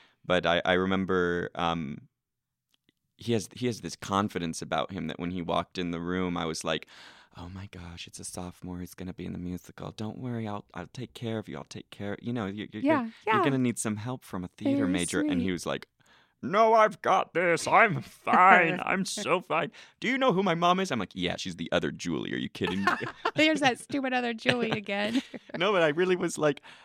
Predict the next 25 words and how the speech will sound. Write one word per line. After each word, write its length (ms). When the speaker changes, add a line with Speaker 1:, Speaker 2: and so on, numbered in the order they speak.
Speaker 1:
I 80
get 320
it 180
now. 220
I 80
get 280
why. 300
And 200
we 60
talked 340
about 260
Potosi, 440
too. 240
I 40
remember 320
having 220
a 40
Speaker 2:
Mm-hmm. 100
Speaker 1:
conversation 540
once 200
with 160
him, 180
and 80
he's 180
like, 220